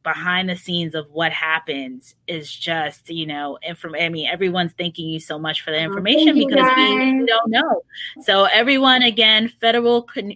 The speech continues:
Speaker 1: career connection dot com. Um,
Speaker 2: Yes.
Speaker 1: Julie's there. She's the deputy program director.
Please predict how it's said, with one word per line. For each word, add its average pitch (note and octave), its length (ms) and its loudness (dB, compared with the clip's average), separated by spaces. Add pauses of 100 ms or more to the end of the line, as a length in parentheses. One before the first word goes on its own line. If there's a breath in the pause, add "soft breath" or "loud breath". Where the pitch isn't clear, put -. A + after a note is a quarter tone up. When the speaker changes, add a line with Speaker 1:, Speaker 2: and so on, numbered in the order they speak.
Speaker 1:
career A3 500 -2
connection G3+ 680 -4
dot F3+ 360 0
com. G3+ 600 -4 (460 loud breath)
Um, F3+ 560 -2
Speaker 2:
Yes. G3+ 80 -20 (560)
Speaker 1:
Julie's A3 400 2
there. G#3+ 680 6 (360 loud breath)
She's G#3+ 400 -6
the G3+ 160 4
deputy G3+ 500 -2
program G3+ 460 -2
director. G3+ 720 0